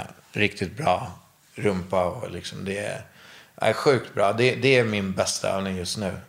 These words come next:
Eh, och den är, alltså den, den är så brutal för att jag, jag kör ganska många set och ganska många reps i den också. Men det, det är verkligen en sån övning så att när du går därifrån, du bara skakar.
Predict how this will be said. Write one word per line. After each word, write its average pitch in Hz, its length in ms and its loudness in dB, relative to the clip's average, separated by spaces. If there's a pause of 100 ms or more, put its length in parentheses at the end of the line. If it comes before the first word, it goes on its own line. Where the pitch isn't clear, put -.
(100)
Eh, 92 420 -8
och 101 160 -2
den 104 480 -4
är, 95 360 0 (420)
alltså 113 280 -2
den, 110 320 0
den 107 240 2
är 120 40 0
så 117 140 -2
brutal 110 560 6
för 107 140 0
att 101 200 2
jag, 110 440 4
jag 113 140 2
kör 123 140 2
ganska 110 280 0
många 98 220 -4
set - 420 -2
och 95 100 -4
ganska 95 280 -4
många 90 220 -4
reps 104 300 -4
i 87 80 -6
den 95 100 -8
också. 98 300 -10
Men 95 200 -8
det, 104 200 -2
det 110 120 4
är 110 40 4
verkligen 98 340 2
en 92 60 -2
sån 95 260 -4
övning 95 300 0
så 98 100 -6
att 90 100 -12
när 98 100 -2
du 95 80 -4
går 101 200 0
därifrån, 90 560 -6
du 95 80 -8
bara 95 260 0
skakar. - 680 -4